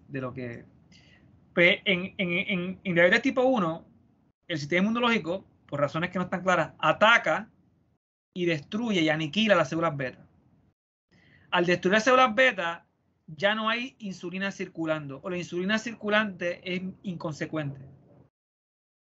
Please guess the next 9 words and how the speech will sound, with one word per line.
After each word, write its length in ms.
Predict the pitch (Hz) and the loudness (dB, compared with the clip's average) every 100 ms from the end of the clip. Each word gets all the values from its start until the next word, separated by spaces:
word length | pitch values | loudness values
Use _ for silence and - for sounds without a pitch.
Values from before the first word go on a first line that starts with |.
| _ _ 135 - - - - - | _ _ -20 -18 -20 -20 -20 -4
Eso 280 | 196 196 240 | -2 2 6
hace 280 | 254 254 240 | 6 4 -4
que 340 | 196 190 - - | -2 -4 -6 -12
glucagón, 880 | 160 185 180 185 180 254 196 180 240 - - - _ _ | -4 -2 2 2 6 4 4 -2 -12 -18 -20 -20 _ _
que 100 | - | -10
es 20 | 160 | -4
la 60 | |
hormona, 840 | 180 190 196 196 190 175 151 139 - - - | -2 -2 0 2 2 2 -4 -8 -16 -20 -20
el, 340 | - 160 156 | -16 -12 -12